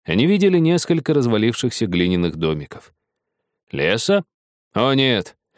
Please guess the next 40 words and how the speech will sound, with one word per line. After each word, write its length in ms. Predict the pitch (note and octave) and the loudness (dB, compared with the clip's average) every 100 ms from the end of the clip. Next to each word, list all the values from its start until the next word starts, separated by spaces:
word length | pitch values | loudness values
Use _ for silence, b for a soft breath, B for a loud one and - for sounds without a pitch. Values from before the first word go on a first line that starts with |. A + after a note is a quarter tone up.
| b b | b b
леса 460 | F2 A#2 F3+ - D3 | 0 2 2 0 0
ты 140 | D3+ | 0
здесь 260 | B2 D3+ A2 | 2 0 2
больше 300 | C#3 C3 B2 | 0 0 0
не 100 | A#2+ | 2
увидишь. 500 | A#2+ C3 - - - _ _ | 0 -2 -6 -14 -16 _ _
Вот 240 | F2 D3+ | -2 0
был 220 | D#3 G#3 F#3+ | 2 2 2
бы 140 | F3+ | 0
ты 200 | F3+ F3 | 2 0
со 180 | - D3+ | 2 0
мной 320 | D3 F3 E3 | 2 2 0
в 100 | - | 0
тот 460 | E3 F3+ - - - | 0 0 -2 -18 -10
первый 380 | - D3+ F#3+ D#3+ | -2 2 2 2
раз, 240 | B2 G2+ - | 2 0 -2
когда 340 | D#2+ E2+ A2 | -6 0 -2
папа 340 | G#2 C3 - | 0 -2 0
Маджика 760 | G2+ G2+ E2+ F#2 E3 C3+ B2 G2+ b | 0 0 -2 -2 -2 0 -2 -2 b
проезжал 520 | - F#2+ B2 G2 D3 A2+ | -2 0 0 0 0 0
по 80 | |
этим 260 | A2 A2 G#2 | 0 0 0
местам. 540 | F#2+ F#2 - B2 F#2 - _ _ _ - | 0 -2 -2 -2 -2 -8 _ _ _ -2
По 60 | |
обе 320 | F2 B2 B2+ B2 | 0 2 0 -2
стороны 520 | - B2 C3+ B2 A#2 | 0 0 2 0 -2
от 80 | F#2 | 0
дороги 420 | G#2 B2 A#2+ A2 | 0 0 0 0
раскинулись 640 | G2+ G#2 - B2 A2 A2+ | 0 -2 -2 0 0 0
буйные 440 | D#2+ A2+ C#3+ B2+ B2 | -2 0 2 2 0
зелёные 420 | G2 B2 C#3+ C3 | 2 2 2 0
джунгли. 500 | G#2 D3 B2+ - - _ | 0 0 0 -4 -16 _
Огромные 680 | - F2 C3+ E3 D3 C#3+ C3+ | -6 0 2 2 2 2 0
стаи 420 | - - D#3 C#3+ | -2 0 0 0
туканов 680 | A#2 A#2 - C3+ D3 C3 - | -2 -6 0 0 2 0 -2
перелетали 600 | G#2 A2+ B2 B2+ D#3 C#3+ | -2 0 0 2 0 2
с 100 | A#2 | 0
дерева 280 | F#2+ D#3+ D3 | 0 0 2
на 140 | C3+ | 2
дерево. 400 | A#2+ D#3+ C#3 - | 2 2 0 -4